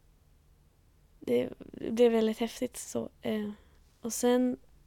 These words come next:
Men jag, jag tror inte att det var... Jag tycker att det är en väldigt bra låt, men det var som inte just texten i sig eller låten i sig som var det fina, utan det var just det här sammanhanget. Men sen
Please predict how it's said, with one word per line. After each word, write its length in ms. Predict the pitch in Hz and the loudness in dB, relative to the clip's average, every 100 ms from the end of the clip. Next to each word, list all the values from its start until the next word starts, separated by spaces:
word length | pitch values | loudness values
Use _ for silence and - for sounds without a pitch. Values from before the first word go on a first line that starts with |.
| - - _ | -20 -20 _
Men 160 | - 233 | 2 6
jag, 180 | 240 - | 6 4
jag 140 | - | -2
tror 160 | - 294 | 0 0
inte 140 | 269 | 0
att 60 | 302 | -2
det 60 | 294 | 2
var... 280 | 302 269 254 | 4 4 0
Jag 80 | 262 | 0
tycker 120 | 320 | 0
att 60 | 330 | 2
det 40 | |
är 20 | |
en 40 | 277 | 2
väldigt 200 | 247 240 | 2 2
bra 120 | 240 | 0
låt, 420 | 262 339 - - | 0 -2 -4 -2
men 140 | 254 254 | 4 6
det 80 | |
var 120 | 254 262 | 6 2
som 200 | 262 254 | 0 0
inte 440 | 240 - 277 254 - - - - | -2 -4 -6 -6 -10 -20 -20 -10
just 480 | - 233 - - - | -4 -4 -4 -12 -4
texten 400 | - 254 - 220 | -2 -2 -2 -4
i 20 | |
sig 380 | 220 - 285 214 | 0 6 6 6
eller 140 | 208 220 | 0 0
låten 320 | 240 - 226 | -2 -2 -2
i 40 | |
sig 360 | - - 277 220 | -2 0 2 0
som 220 | - 196 | -2 -2
var 220 | 202 202 | 0 -2
det 80 | 196 | -2
fina, 420 | - 233 226 226 | -2 0 0 0
utan 220 | 196 202 | -2 -2
det 80 | 202 | 0
var 100 | 202 | 2
just 200 | 202 196 | 0 -2
det 60 | 190 | -6
här 60 | |
sammanhanget. 680 | 190 202 202 208 262 240 240 - - _ _ - - - - | -4 -2 -2 0 -2 -2 -10 -18 -20 _ _ -20 -20 -20 -8
Men 120 | - | -4
sen 400 | 220 254 262 285 | 0 4 4 4